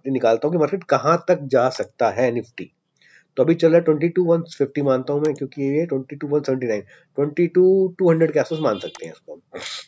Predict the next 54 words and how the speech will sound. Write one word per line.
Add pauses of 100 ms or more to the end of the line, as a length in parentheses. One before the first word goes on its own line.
(420)
तो
मैं
ट्वेंटी
टू
टू
हंड्रेड
ले
लेता
हूँ
ये।
अभी
मार्केट
यहाँ
पे
है, (340)
कहाँ
तक
जा
सकता
है
मार्केट? (600)
ऊपर
अगर
आप
देखोगे
जितने
ग्रीन
बार्स
हैं
ये
सारे, (360)
ये
सब
क्या
हो
रखे
हैं? (160)
छोटे-छोटे
बने
हुए
हैं, (320)
मीन्स
स-, (100)
स-,
यहाँ
पे
सपोर्ट
तो
मिल
नहीं
रहा
है
मार्केट
को,